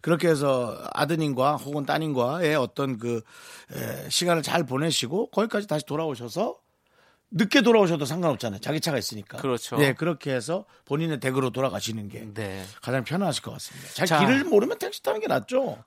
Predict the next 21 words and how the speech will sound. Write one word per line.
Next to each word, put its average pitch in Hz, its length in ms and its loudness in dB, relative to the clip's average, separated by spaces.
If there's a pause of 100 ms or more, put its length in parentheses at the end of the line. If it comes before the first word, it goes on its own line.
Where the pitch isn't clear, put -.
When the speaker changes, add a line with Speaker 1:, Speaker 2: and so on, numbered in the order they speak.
(120)
Speaker 2:
아니, 208 220 4
내비게이션이 262 760 6
있으니까 208 280 0
길을 220 260 4
모를 208 280 6
리는 226 140 4
없는데. 135 680 2 (260)
Speaker 1:
그거 - 260 -16
어려워요. 101 360 -12 (340)
Speaker 2:
아예 117 260 0
아니죠. 120 440 -4
Speaker 1:
신호가 127 960 -2
너무 123 280 -6
힘들어, 170 340 -8
서울 156 260 -6
신호는. 120 340 -10
그리고 165 400 0 (180)
Speaker 2:
에이. 120 220 -4
Speaker 1:
그 165 180 4
지방 170 300 2
분들이 185 500 2